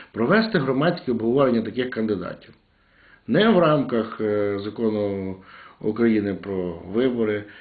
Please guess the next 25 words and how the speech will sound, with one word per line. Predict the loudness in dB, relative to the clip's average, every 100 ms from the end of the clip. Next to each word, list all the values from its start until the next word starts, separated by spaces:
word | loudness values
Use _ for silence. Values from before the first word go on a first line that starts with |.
| -20 -10
не, | -2 2 2 0
е, | -2 -6 -6 -6 -6 -6 -8 -6
в | -2
рамках | 0 0 -2 -4 -2
інших | -4 -4 -2
нормативно-правових | 0 0 0 0 0 -2 0 0 0 -2
актів, | -6 -6 -6 -6
а | -2 0 2 0
громадське | -2 0 -2 -2 -2
обговорення, | 2 2 4 4 2 0 -4 -8 -18 -18 -8
які | -4 -2 0 2 4
не | 6 4
потребують | 0 0 0 4 4 4
жодної | 2 2 4 2
процедури, | 2 -4 -4 -2 0 2 0 -2 -8 -16 -8
е, | -2 0 0 0
окрім | -2 2 2 4
волевиявлення | 4 4 4 4 4 2 0
і | -2 -2
певної | -2 -2 -2 -2
ініціативи. | -4 -6 -4 -6 -6 -12 -12 -18 _ _ _ _ _ _ _ -20 _ _
Тож | 0 2 4
зараз | 4 4 2 2
звернення | 2 4 2 0 -2 -4
до | 0 2 2 -2